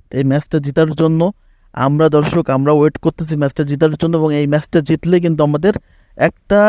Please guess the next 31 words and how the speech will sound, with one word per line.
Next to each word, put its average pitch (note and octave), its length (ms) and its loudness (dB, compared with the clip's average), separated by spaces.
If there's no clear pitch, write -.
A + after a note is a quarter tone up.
বিষয় F3 260 -2
কিন্তু F3+ 260 0
নিশ্চিত F3 300 -2
হবে E3 120 0
যে D3+ 60 0
হ্যাঁ, D#3 140 -2
আমরা C#3+ 200 0
কোপা D3 200 0
আমেরিকাটা C#3 360 -2
এবার A3 140 2
জিততে C#3+ 320 0
পারি। - 160 -6
ব্রাজিলের E3 540 0
খারাপ D3+ 240 0
সময়ে D#3+ 280 0
অনেক C#3 220 -2
অর্জনগুলো C3 400 -2
আসছে, - 280 -8
যখন C3 200 -2
উনিশশো C#3+ 300 0
চুরানব্বইতে C#3+ 640 0
খারাপ B2+ 260 0
সময় C#3 260 -2
গেছে, C3+ 220 -4
তারা C3 220 2
ট্রফি C3+ 280 -2
জিতছে, C3+ 360 -4
আটানব্বইতে D#3 680 0
অনেক A3 140 2
ভালো F#3 220 4
সময় D3+ 240 0